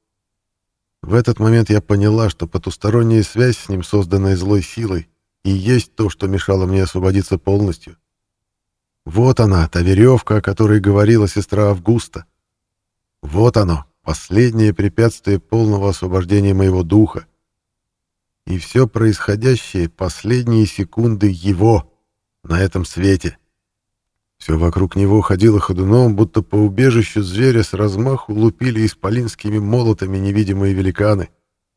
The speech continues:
Он беззвучно кричал, и в глазах его зияли две бездны. И я увидела, как красные огненные линии начинают расчерчивать его лицо.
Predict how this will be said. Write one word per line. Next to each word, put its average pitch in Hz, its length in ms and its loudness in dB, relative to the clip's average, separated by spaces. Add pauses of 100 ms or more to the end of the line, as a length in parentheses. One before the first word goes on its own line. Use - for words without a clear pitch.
(200)
Он 98 240 -2
беззвучно 104 760 0
кричал, 117 580 2 (380)
и 95 100 -2
в 98 80 -4
глазах 107 640 2
его 120 260 4
зияли 117 440 2
две 107 320 4
бездны. 98 720 0 (600)
И 90 80 -2
я 101 160 2
увидела, 110 580 4
как 98 200 -4
красные 110 640 0
огненные 113 560 4
линии 123 380 2
начинают 107 520 0
расчерчивать 98 880 -2
его 95 140 -2
лицо. 95 400 -4